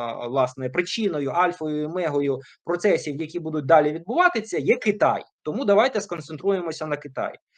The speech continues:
І це дуже просто дивитися по, наприклад, розвідувальним звітам, які, а, заслуховуються щороку в Конгресі Сполучених Штатів Америки. Приходять представники розвідувальної спільноти С Ш А,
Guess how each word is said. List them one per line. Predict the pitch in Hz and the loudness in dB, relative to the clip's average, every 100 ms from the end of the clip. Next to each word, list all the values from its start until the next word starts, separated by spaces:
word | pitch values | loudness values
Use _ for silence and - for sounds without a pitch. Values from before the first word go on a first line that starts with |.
| _ _ _ _ | _ _ _ _
І | - | -4
це | - 381 | 2 4
дуже | 349 294 | 4 2
просто | 208 247 320 - | 2 2 2 0
дивитися | 208 160 202 269 277 - 214 | -4 2 2 4 0 0 0
по, | 214 254 | 0 0
наприклад, | 220 214 226 220 208 | 0 0 2 2 2
розвідувальним | 170 196 214 208 196 185 | 0 0 4 6 6 0
звітам, | 143 131 269 339 190 143 | -4 -4 -4 -2 -4 -4
які, | 156 156 208 240 254 _ _ _ | -6 -6 -4 -4 -6 _ _ _
а, | - 180 170 | -6 0 0
заслуховуються | 143 170 - 190 220 262 226 190 - 175 | 0 -2 -2 0 2 4 4 4 2 -4
щороку | - - 175 185 302 302 175 | -4 0 4 4 4 2 0
в | 123 214 214 | 2 2 2
Конгресі | 180 143 190 196 185 | 0 0 0 0 -2
Сполучених | 143 170 175 160 151 | -4 -2 -2 -4 -12
Штатів | - 156 151 131 | 0 0 0 -4
Америки. | 143 208 311 302 226 214 - - - | -4 -2 -2 -4 -6 -8 -10 -14 -8
Приходять | 165 277 254 208 - | -4 -2 4 2 2
представники | 185 - 190 190 196 196 | -8 -2 0 2 0 2
розвідувальної | 175 160 190 175 160 156 147 | 2 0 0 0 2 0 -4
спільноти | 139 160 160 165 156 | -6 -6 -2 0 0
С | 139 139 | -4 -6
Ш | 135 135 | -2 0
А, | 202 | 2